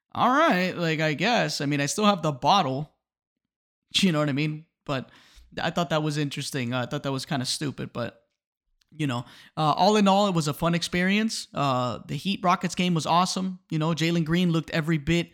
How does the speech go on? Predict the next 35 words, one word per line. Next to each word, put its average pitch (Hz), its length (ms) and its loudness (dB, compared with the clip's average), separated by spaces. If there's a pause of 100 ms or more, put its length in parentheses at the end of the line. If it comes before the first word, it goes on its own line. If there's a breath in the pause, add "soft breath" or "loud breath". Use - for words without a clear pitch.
(320 soft breath)
as 151 180 -2
good 170 220 2
as 160 100 0
he 156 80 0
does 156 240 0
on 139 140 0
T 185 220 0
V. 170 360 -2 (160)
Uh, 117 140 -10
Kevin 147 240 -2
Porter 151 240 -2
Junior 156 440 -2
cooking, 170 460 -2
just - 320 -10 (380)
such - 340 -4
a 160 60 -2
skilled 151 480 -2
one-on-one 139 540 0
guy. 135 360 -2 (380 loud breath)
Um, 98 500 -4
you 165 100 0
know, 107 160 -2
doesn't 247 300 -2
really 254 160 0
play 170 220 0
for 170 120 -2
the 135 120 -4
team. 156 320 -2
He's 156 180 -4
just, 240 220 -4
like, 240 160 -8
a 107 260 -4
score-first 147 720 -4
guy. 127 420 0 (380 loud breath)
Um, 117 500 -2